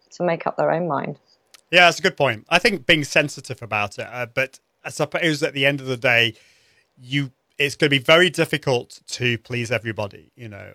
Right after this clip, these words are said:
Speaker 2: I mean,
Speaker 1: Oh,
Speaker 2: I,
Speaker 1: yes.
Speaker 2: I, I'm not a big fan of Halloween, as I probably mentioned before, but at the end of the day, I don't expect all the companies out there to give me an opt-out <laughs> to opt out of it all. I mean, it'd be great if they did, but, you know,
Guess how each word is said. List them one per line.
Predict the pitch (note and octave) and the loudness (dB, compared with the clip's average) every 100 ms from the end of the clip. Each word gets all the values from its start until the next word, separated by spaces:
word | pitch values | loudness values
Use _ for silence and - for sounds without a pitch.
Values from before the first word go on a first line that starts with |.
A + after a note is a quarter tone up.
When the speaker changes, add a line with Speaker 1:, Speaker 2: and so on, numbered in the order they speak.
| - | -12
Speaker 2:
I | |
mean, | A2 A#2 | -6 0
Speaker 1:
Oh, | A#3 | 2
Speaker 2:
I, | G3 | 2
Speaker 1:
yes. | - C#3+ | -2 -8
Speaker 2:
I, | C3 - _ _ _ _ | -14 -16 _ _ _ _
I'm | E3 G#3+ | 0 2
not | A3 E3+ | 2 0
a | C#3 | 0
big | E3+ D3 | -2 -2
fan | - C#3+ | -2 0
of | C3 | -2
Halloween, | - B2+ B2+ B2+ A#2+ A2 | -2 -4 -2 0 -2 -4
as | G#2+ | -12
I | |
probably | A2+ B2 A#2+ | -10 -10 -10
mentioned | A2 - A#2 | -16 -18 -16
before, | A#2+ - F3 | -8 0 0
but | C3 C#3 - _ _ _ | 2 -2 -4 _ _ _
at | E3+ | 2
the | G#3+ | 4
end | A#3 | 4
of | G#3+ | 2
the | F3 | -4
day, | D#3 F3 D3+ | 4 4 4
I | D3+ | 0
don't | - G#3+ A3 | 2 2 2
expect | D#3 - - - F3+ B2+ - _ - - _ _ _ - | -4 -10 -12 0 4 4 2 _ -16 -16 _ _ _ -6
all | D#3 | -4
the | D3 | -2
companies | - E3 D#3 C#3 | -2 -4 -4 -4
out | C#3+ C3+ | 0 0
there | C3 | -4
to | C3 | -8
give | D#3 D3 | -8 -6
me | C#3 | -6
an | C3 | -2
opt-out | C#3+ - - B2+ G#2+ - | -2 -2 -6 -8 -8 -6
<laughs> | |
to | - - - G#3 G3+ | -6 -6 -2 0 2
opt | F#3+ G3+ A3+ | 2 0 4
out | G3 - C#4+ | 4 4 2
of | F3 - | -2 -2
it | D#3 | -2
all. | C#3 C3 - - - | 0 0 -2 -16 0
I | A#3 | 4
mean, | |
it'd | G#3 E3+ | 4 2
be | |
great | D3+ G#3+ F3 | 4 6 6
if | D3+ | 2
they | D#3 | -2
did, | C3 A#3 C#3+ | 0 2 2
but, | G3 - _ - | -2 -4 _ -2
you | C#4 | 2
know, | C#4 | 2